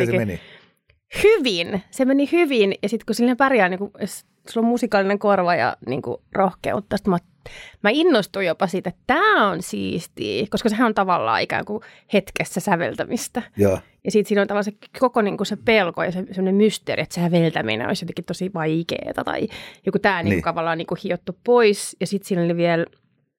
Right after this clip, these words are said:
Speaker 2: ää, sit seuraavalla tunnilla oli, ää, joku teoria tai joku sävellystunti. Sit ne oli silleen, että kaikki tuo huomenna, ää, oman sävellyksen tarkastellaan niitä.
Speaker 1: Joo.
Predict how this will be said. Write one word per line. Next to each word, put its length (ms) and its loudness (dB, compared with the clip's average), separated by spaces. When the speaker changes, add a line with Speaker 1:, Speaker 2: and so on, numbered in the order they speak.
Speaker 2:
ää, 440 4
sit 140 -2
seuraavalla 420 2
tunnilla 440 -4
oli, 220 -2
ää, 580 -4
joku 180 -4
teoria 400 2
tai 160 0
joku 300 -4
sävellystunti. 880 -4
Sit 180 -8
ne 60 -2
oli 80 -2
silleen, 200 -2
että 200 -4
kaikki 260 2
tuo 200 4
huomenna, 580 2
ää, 200 2
oman 220 4
sävellyksen 600 0
tarkastellaan 760 -2
niitä. 360 0
Speaker 1:
Joo. 200 2